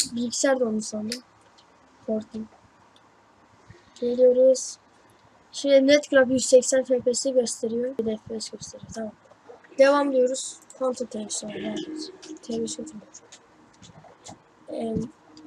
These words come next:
şimdi görmüş olduğunuz gibi her şey, e, normal fi-, normal bir şekilde yazılar değişik. Her şey yazılar değişmiş.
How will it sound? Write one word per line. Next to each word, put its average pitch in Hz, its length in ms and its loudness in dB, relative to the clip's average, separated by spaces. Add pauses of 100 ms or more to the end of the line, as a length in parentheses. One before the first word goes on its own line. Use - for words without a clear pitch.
(100)
şimdi 311 420 -4
görmüş 330 420 -2
olduğunuz 269 260 -2
gibi 294 180 0
her 302 200 -2
şey, 269 300 2 (1120)
e, 254 280 -8 (380)
normal 254 360 4
fi-, 240 280 -10 (220)
normal 254 320 2
bir 220 100 -10
şekilde 233 400 -8
yazılar 240 600 -4
değişik. 226 360 -10 (1300)
Her 294 160 2
şey 285 200 -2
yazılar 240 460 -2
değişmiş. 277 640 -4